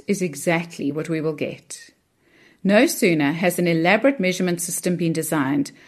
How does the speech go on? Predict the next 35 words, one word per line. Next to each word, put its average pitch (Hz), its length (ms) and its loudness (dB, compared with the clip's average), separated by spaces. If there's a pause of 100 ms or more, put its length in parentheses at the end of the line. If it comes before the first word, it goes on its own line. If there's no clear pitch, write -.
(160)
than 175 280 2
wily 277 540 10
employees 180 720 0
have 170 180 -2
figured 247 300 4
out 196 280 -2
a 175 40 0
way 165 220 6
to 170 120 -6
work 208 320 0
the 220 100 0
numbers 147 440 2
to 165 100 -6
their 151 160 0
benefit. 143 720 -4 (960)
Add 285 260 4
to 294 100 0
this 151 280 2
the 175 100 -6
potential 247 540 2
for 202 120 -2
the 180 80 0
system 208 440 0
to 190 80 -4
go 160 400 2 (100)
awry 151 540 2 (320)
when 175 160 2
a 170 40 2
target 226 520 0
number 160 320 0
and 170 200 0
reward 170 380 4
incentive 147 560 -2
are 151 60 0
linked. - 580 -6